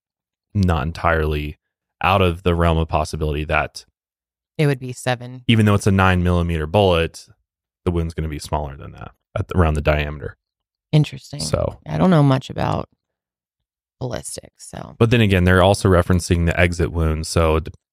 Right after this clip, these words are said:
Speaker 1: you know, maybe that is slightly smaller, but it, to me, it seems like, I'm curious where, if that's the exit wound size, then what's the entrance wound size?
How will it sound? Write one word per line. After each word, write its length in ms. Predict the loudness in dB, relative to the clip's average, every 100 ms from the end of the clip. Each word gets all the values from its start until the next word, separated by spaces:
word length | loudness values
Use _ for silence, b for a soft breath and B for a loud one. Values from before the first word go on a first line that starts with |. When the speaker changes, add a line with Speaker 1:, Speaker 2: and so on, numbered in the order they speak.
| _ _
Speaker 1:
you 100 | -4
know, 240 | -2 -2 -4
maybe 300 | 0 0 2
that 300 | 2 0 -2 _ _ _
is 140 | -4 -2
slightly 360 | 0 0 0
smaller, 380 | -2 -2 -2 -2
but 140 | 0
it, 140 | 0 -2
to 100 | 0
me, 160 | 0
it 80 | 0
seems 320 | 0 -2 -2
like, 280 | -2 -2 -6 _ _ _ _ _ _ -4
I'm 140 | -2
curious 320 | 0 0 2
where, 160 | 0 -2 -2
if 160 | -4
that's 200 | -2 0
the 160 | 0 0
exit 380 | 0 0 0 0
wound 260 | 2 2 0
size, 380 | 0 0 0 -2
then 160 | -4 -2
what's 260 | 0 0
the 100 | -4
entrance 460 | -2 -2 -2 -4 -6
wound 200 | -10 -6
size? 400 | -6 -4 -8